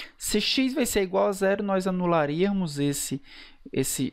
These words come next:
termo da equação aqui, porque um sobre concentração substrato vai ser igual a zero, então um sobre velocidade,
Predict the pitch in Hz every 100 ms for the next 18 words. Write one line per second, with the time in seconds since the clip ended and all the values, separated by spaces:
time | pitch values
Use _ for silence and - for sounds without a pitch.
0 | - - 165 190 160 127 131 - 147 147
1 | - 131 170 - 190 269 - 151 - 143
2 | 175 190 - 147 135 135 - - - 151
3 | 151 151 143 - 139 - 131 - 135 117
4 | 131 - 147 175 196 196 196 214 214 202
5 | 202 - - - - 220 233 254 - -
6 | - 190 175 156 156 165 180 185 180